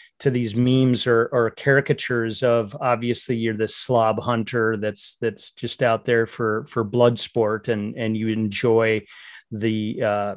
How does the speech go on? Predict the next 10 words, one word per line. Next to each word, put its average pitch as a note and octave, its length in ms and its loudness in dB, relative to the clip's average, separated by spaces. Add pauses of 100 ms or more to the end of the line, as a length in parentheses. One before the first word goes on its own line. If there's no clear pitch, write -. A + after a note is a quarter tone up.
you A2 80 -6
know, G2+ 320 -6
the A2 240 -8
killing A2+ 460 0
of, G#2 460 -4
of G#2 300 -2
animals. A2 520 0 (480)
It's, - 400 2
it's D#3+ 220 4
a, C#3+ 260 10